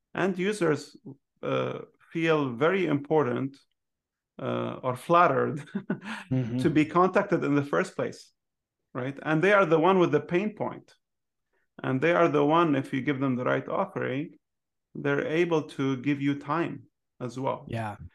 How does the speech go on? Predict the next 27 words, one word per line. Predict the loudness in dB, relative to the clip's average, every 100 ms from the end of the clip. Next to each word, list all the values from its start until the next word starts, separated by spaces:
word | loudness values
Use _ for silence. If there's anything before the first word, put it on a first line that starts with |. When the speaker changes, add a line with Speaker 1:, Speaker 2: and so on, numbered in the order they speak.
| _ _ _
Speaker 2:
Yeah. | -8 -4
Speaker 1:
Uh, | -4 0
now, | 2 4 2 -2
there | 2 4
is | 4 0
a |
flip | -2 0 0
side | 4 4 6
of | 4 2
this, | 0 0 -4
and | -2 -2
this | -2
is, | -4
I | -2
think, | -2 0 -2 0
part | 0 0
of | 0
the, | -4 -6
the | -8 -6
transformation | -4 -4 -2 -2 0 -2 -4
or | -4
the | -4 -2
paradigm | 0 0 0 -2
shift | -4 -6
that's | -6 -8
taking | -8 -6 -8 -8
place, | -6 -4 -6 -10